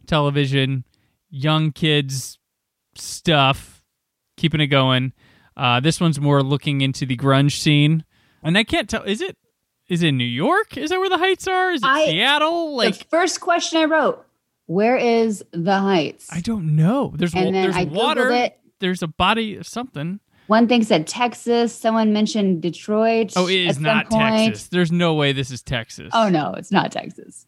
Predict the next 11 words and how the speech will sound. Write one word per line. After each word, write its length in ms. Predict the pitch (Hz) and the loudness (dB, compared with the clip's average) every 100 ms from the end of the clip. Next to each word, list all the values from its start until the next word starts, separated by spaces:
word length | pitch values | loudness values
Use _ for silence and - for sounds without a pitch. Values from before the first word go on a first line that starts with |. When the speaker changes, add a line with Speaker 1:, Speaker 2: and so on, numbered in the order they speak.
| _ _ _ - | _ _ _ -6
Speaker 1:
Ah. 260 | 135 131 120 | -2 -2 0
Speaker 2:
Unless 220 | 202 208 | 0 0
it's 120 | 190 | 0
near 140 | 185 | -2
San 240 | 160 151 147 | -2 -2 -2
Antonio. 460 | 139 - - - - - | -2 -6 -12 -18 -20 -6
But 200 | 185 202 | -2 0
no. 100 | 180 | 0
Speaker 1:
Yeah. 180 | 139 - _ _ _ _ - _ _ - | -4 -14 _ _ _ _ -20 _ _ -10
The 100 | 160 | -6
show, 600 | - 330 330 160 170 | -4 0 2 2 0